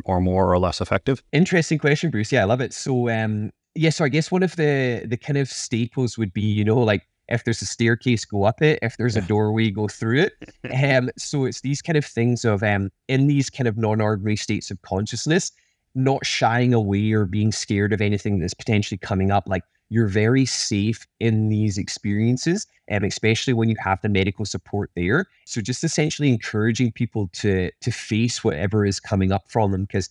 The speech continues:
Speaker 2: I think that's a lot of the issue with what happens sometimes is,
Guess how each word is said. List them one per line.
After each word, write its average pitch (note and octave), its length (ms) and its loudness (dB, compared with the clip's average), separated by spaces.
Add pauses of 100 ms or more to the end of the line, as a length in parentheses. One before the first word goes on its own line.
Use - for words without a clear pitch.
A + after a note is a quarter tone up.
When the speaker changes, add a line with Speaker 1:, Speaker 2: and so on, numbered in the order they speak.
Speaker 2:
I - 80 0
think B2+ 180 0
that's B2+ 200 2
a C3+ 60 0
lot G#2 240 0
of G#2 140 -4
the F#2 180 0
issue G2 300 -2
with F#2 280 -2
what - 180 -4
happens F#2 380 -4
sometimes F#2+ 400 -4
is, F2+ 240 -6